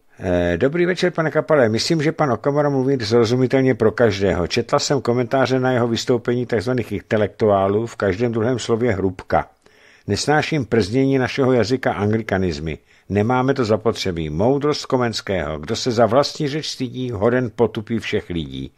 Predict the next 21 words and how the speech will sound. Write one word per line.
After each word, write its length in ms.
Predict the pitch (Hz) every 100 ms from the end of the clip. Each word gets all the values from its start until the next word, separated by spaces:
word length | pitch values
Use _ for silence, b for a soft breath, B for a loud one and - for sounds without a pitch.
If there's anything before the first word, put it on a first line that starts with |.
| b b _
Platí 300 | 101 90 120
to 120 | 127
stále. 520 | - 101 95 87 76 - b b b b b
Škoda 480 | - - 143 147 165
je, 300 | 131 120 131
že, 380 | 113 107 101 110 - - 90 107
škoda 540 | 95 - 147 156 160 117
je 360 | 107 113 135 92
vymírajících 840 | 101 107 123 120 120 107 123 101
nářečí. 760 | 92 92 90 95 82 78 71 b b b b
Zdravím 420 | 85 104 135 160
vás, 360 | 139 131 123 -
Blanka 400 | 85 101 110 110
T 200 | - 101
z 60 | 85
Brna. 320 | 87 80 - b b b b b b -
Ano, 240 | 110 139
paní 260 | 135 131 127
Blanko, 460 | 131 127 127 117 -
eh, 60 | 92 87 71 71 69 71
lidi 760 | 76 82 123 123 143 147 156